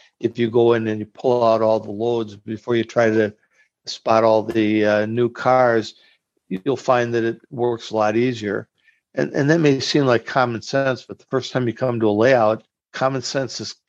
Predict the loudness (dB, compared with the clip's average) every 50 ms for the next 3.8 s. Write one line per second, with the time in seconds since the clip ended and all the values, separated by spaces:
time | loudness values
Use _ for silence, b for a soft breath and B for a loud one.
0 | _ -6 -4 -2 -2 -2 -2 -2 -2 0 0 0 0 -2 -2 -4 -6 -4 -2 0
1 | 0 0 -2 -4 -6 -10 -10 -14 -20 _ _ -2 2 4 4 4 4 4 4 4
2 | 4 4 4 4 4 4 4 4 2 0 0 -2 -2 -2 -2 -4 -4 -6 -8 -16
3 | -16 -6 -4 -2 -2 -2 -4 -2 0 2 2 2 2 2 0 -4